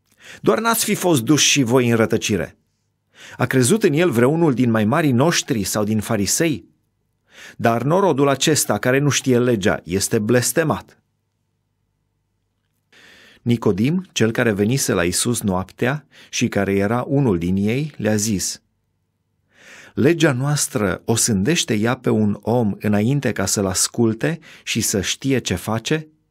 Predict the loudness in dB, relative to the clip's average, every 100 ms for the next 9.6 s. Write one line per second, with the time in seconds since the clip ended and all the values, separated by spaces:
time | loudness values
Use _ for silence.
0 | _ _ _ _ _ _ _ _ _ _
1 | _ -20 -20 -10 0 0 2 2 0 0
2 | 0 0 0 0 2 2 2 2 0 -2
3 | -6 -10 _ _ _ _ -4 -4 0 2
4 | 4 2 2 2 4 2 4 2 2 -4
5 | _ _ _ _ -18 0 0 2 0 2
6 | 2 2 2 0 0 0 2 2 2 2
7 | 2 0 0 2 4 4 4 2 2 2
8 | 0 0 0 0 0 -2 -2 -2 -2 -4
9 | -2 -2 -2 -2 -6